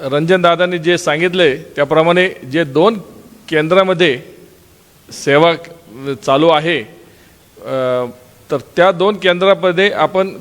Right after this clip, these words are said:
कसे पोहोचायचे तिथपर्यंत? आता या उपस्थित असलेल्या निम्म्यापेक्षा जास्त लोकांना माहिती आहे, पण तरीसुद्धा जे,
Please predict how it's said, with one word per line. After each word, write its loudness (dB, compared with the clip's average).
कसे 2
पोहोचायचे 0
तिथपर्यंत? -2
आता -2
या 4
उपस्थित -4
असलेल्या 2
निम्म्यापेक्षा -2
जास्त 0
लोकांना 2
माहिती 0
आहे, -2
पण 0
तरीसुद्धा 2
जे, 2